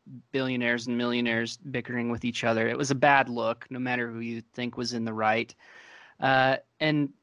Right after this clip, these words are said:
and when it really comes down to it, I mean, y-, you can kinda make the case that this was lose-lose. Uh, neither side really won, per se. I mean, the, the owners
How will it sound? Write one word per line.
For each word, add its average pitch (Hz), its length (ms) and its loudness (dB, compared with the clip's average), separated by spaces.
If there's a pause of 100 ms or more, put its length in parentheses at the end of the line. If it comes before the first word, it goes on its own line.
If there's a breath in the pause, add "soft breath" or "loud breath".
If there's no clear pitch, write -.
(280)
and 151 160 2
when 160 80 6
it 147 80 4
really 180 240 4
comes 180 320 0
down 156 320 2
to 233 220 -2
it, 220 240 -2 (280)
I 175 100 -2
mean, 185 360 -2 (340)
y-, 175 100 -10
you 220 280 -2
can 254 160 4
kinda 359 300 4
make 285 240 4
the 226 60 -4
case 226 360 2
that 170 160 4
this 190 220 2
was 151 180 0
lose-lose. 143 800 4
Uh, 147 280 -4
neither 208 420 6
side 220 500 4
really 175 300 4
won, 123 600 0 (680 soft breath)
per 123 140 -2
se. 117 500 2
I 139 80 0
mean, 143 240 6
the, 147 240 4
the 151 160 2
owners 196 560 4